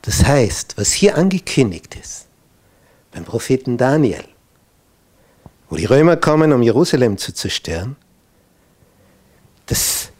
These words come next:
Sonntagsgesetz, wo Rom wieder Flagge zeigt, das geistliche Rom, führt letztlich zum Untergang dieses Planeten, so wie damals Jerusalem unterging.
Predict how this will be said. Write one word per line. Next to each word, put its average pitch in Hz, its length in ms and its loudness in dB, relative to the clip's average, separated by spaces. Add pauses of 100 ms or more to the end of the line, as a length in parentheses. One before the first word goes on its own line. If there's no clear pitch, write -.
(180)
Sonntagsgesetz, - 1600 0
wo 110 100 4
Rom 160 260 4
wieder 180 200 6
Flagge 180 380 2
zeigt, 110 420 0
das 104 120 -4
geistliche 117 580 0
Rom, 90 200 -12 (1400)
führt - 400 0
letztlich 104 800 -2 (400)
zum - 200 -2
Untergang 101 640 -4 (1120)
dieses - 300 -6
Planeten, 98 420 -2 (1000)
so - 180 -10
wie 82 80 -2
damals 85 400 -2
Jerusalem 80 460 -4
unterging. - 440 -18